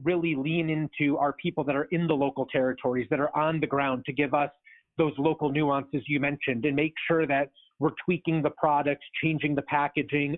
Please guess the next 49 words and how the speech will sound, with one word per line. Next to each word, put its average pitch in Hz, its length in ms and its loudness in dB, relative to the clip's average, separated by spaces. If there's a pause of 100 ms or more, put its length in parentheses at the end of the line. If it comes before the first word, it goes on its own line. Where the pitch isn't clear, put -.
(100)
maybe 151 300 -2
the 135 180 -4
format. 147 460 0
You 135 100 -4
mentioned 139 400 -2
stickers 160 340 0
and 131 80 0
albums, 135 460 0
very 143 260 0
popular 135 480 0
in 127 100 -4
Europe 139 320 0
and 123 80 -6
Latin 127 260 -2
America. 143 560 0 (540)
So 185 100 4
we're 170 220 2
very 190 260 2
cognizant 151 560 0
of 139 160 0
those 147 140 2 (100)
changes. 156 400 0
We 143 60 0
never 143 240 2
take - 200 -2
a 135 60 0 (140)
cookie 143 400 -4 (100)
cutter 131 240 4
approach 135 300 0 (160)
to 165 60 4
those 151 200 2
markets, 160 380 0 (460)
but 156 120 2
it 160 140 -2
is 202 180 0
definitely 156 480 0
a 143 60 -2
combination 139 600 -2
of 120 120 -6
driving 139 380 0
things 143 220 -4
from 131 140 -4
the 123 60 -2 (100)
top 131 240 0
down 131 380 0 (260)
and 131 100 -2
getting 139 280 0
that, 127 200 0 (100)
uh, 123 280 2